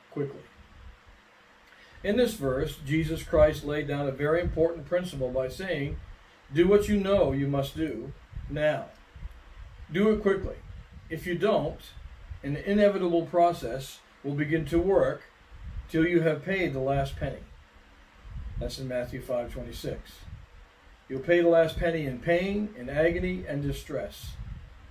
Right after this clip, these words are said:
God's laws are unchangeable, and there's no escape from them. The teachings of Jesus always penetrate right to the heart of our being, as they must. And I, and I pray that always takes place in our lives, that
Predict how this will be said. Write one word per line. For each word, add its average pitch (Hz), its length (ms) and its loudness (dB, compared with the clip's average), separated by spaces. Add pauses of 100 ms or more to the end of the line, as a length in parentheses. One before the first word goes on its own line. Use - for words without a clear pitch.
(380)
God's 190 320 4
laws 143 640 2
are 135 180 0
unchangeable, 147 800 -2
and 139 140 -6
there's 139 220 0
no 185 180 2
escape 139 460 -2 (440)
from 151 320 0
them. 104 140 -10 (800)
The 139 80 -8
teachings 214 460 0
of 147 160 2
Jesus 139 500 -4
always 185 380 2
penetrate 156 640 -4
right 160 260 2
to 175 140 -6
the 175 100 -2
heart 151 380 2 (320)
of 139 160 -4
our 147 140 2
being, 139 440 -2 (600)
as 151 200 2
they 151 160 0
must. - 420 -4 (260)
And 147 120 -4
I, 156 200 0
and 170 100 2
I 196 80 4
pray 202 260 4
that 165 160 6
always 165 320 6
takes 147 260 -2
place 139 340 -2
in 139 80 -2
our 131 100 0
lives, 127 360 -2
that 135 180 -4